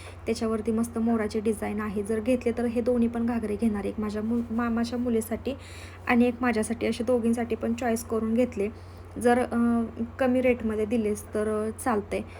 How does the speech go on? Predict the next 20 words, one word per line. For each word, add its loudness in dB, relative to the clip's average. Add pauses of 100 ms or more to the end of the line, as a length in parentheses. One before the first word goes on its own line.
(260)
मला 2
वाटते -2
हा -2
साडेचार -2
का -6
पाच -6
हजार -4
रुपये -2
ह्याची -2
एकाची -2
किंमत -2
सांगितली, -6
पण -4
दोन 2
घेतले 0
तर -4
कमी 2
करून -2
गेले, -2
दिले -2